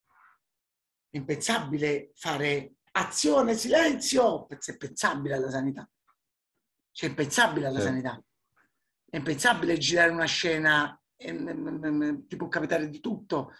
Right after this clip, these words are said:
Speaker 1: Cioè,
Speaker 2: E quindi,
Speaker 1: si
Speaker 2: scusa,
Speaker 1: fermano
Speaker 2: come ha
Speaker 1: le
Speaker 2: fatto? L'ha portata dentro? Cioè, Mario ha portato la
Speaker 1: Eh,
Speaker 2: sanità
Speaker 1: sì,
Speaker 2: dentro?
Speaker 1: adesso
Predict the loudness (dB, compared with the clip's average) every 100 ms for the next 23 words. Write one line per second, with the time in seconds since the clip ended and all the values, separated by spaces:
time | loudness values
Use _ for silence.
0 | _ _ _ -10 -6 -6 -10 -18 -20 _
1 | _ _ -20 -4 0 0 0 2 4 4
2 | 4 2 0 -2 -2 -2 0 -2 0 2
3 | 2 0 -4 -8 -8 -12 _ _ _ _
4 | _ -12 -8 -2 0 0 -2 -4 -4 -4
5 | -4 -4 -4 -6 -6 -6 -8 -12 _ _
6 | _ _ -18 -16 -16 -18